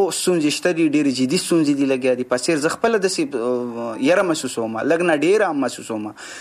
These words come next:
چې ما سره خو سند شته دی، خو زما فیملي کې، آه، ممبرز داسې دي چې هغه د پی آر کارډ و، نو هغوی سره خو نشته دی. نو آیا زما نه به ورور او خور ډیپورټ کېږي یا یوازې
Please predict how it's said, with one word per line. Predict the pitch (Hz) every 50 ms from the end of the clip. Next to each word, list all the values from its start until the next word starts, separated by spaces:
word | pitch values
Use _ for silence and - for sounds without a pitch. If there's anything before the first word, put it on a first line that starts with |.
| - - -
چې | - 180 170 175 185 185 185 175 175
ما | 190 202 - 190
سره | 160 - 147
خو | 135 -
سند | 143 135 139 143 - -
شته | - - 165 143 123
دی، | 113 98 101 -
خو | 131 120 123
زما | 135 151 156 156 151 -
فیملي | - 160 160 160 147 147 135 131
کې، | 139 139 135 131 - - -
آه، | - 120 117 107 - - - - - 123 131 151
ممبرز | 156 143 147 131 120 131
داسې | 156 156 - 143 139
دي | 147
چې | 143 -
هغه | 123 113 131 135 131 131
د | 131 -
پی | 156 170 185 196
آر | 202 202 -
کارډ | 165 143 135 127
و، | 120 123 117 - - - - - - - - _ -
نو | 139 135 135
هغوی | 135 175 180 -
سره | 185 165 170 - 202
خو | 214 247
نشته | 247 - - - 92 87
دی. | 85 - - _ _ _ 139 135 127 135 139 127 113 120 139 156 160
نو | 156 - - 123
آیا | 170 214 240 247 226 170 - - - _ - - - 135 135
زما | 147 160 180 202
نه | 214 202
به | 185 165 165
ورور | 160 165 190 208 214 190
او | 170 165 -
خور | - 202 208 208 190 165 165
ډیپورټ | 165 - - 160 156 - -
کېږي | 214 226 240 233 202 220 226 226 226 - - - - - - - _ -
یا | 160 160 156
یوازې | 156 160 156 165 180 190 175 160